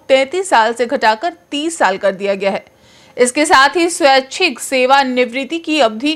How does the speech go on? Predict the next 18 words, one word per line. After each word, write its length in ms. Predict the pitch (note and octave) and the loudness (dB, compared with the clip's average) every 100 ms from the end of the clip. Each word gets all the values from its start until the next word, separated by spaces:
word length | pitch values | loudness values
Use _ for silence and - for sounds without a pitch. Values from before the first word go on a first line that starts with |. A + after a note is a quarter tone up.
| - | -6
बीस 400 | G3+ A3 D4 E4+ | -10 -6 -4 -4
से 100 | C4+ | -6
घटाकर 460 | C#4 B3+ A3+ D4 D4+ | -4 -2 -2 -2 -6
सत्रह 420 | - A#3+ D4+ E4+ | -2 -4 -2 -2
साल 240 | E4+ D4 | 0 -2
कर 160 | C#4+ C#4 | 0 -2
दी 160 | C4+ | -2
गई 160 | C4+ C4+ | -2 0
है। 140 | D4+ - _ - - _ | 0 -6 _ -20 -20 _
वहीं 220 | A#3 C#4+ D#4+ | 0 2 2
बस्तर 480 | D4 D#4 D#4 G4+ | 2 2 4 4
और 180 | F#4 F4 | 4 4
सरगुजा 560 | F#4+ E4 D4+ D#4+ F4+ G#4+ | 2 0 0 -4 2 2
संभाग 540 | G4+ D#4 D#4+ D#4 D#4+ | 2 0 4 4 4
में 140 | E4 E4 | 0 -2
शिक्षकों 640 | E4 D#4+ D#4 - F#4+ G4+ | -4 -10 -10 -6 -2 -2
के 140 | E4 D4+ | 0 0
रिक्त 260 | D#4 D#4 | 0 -4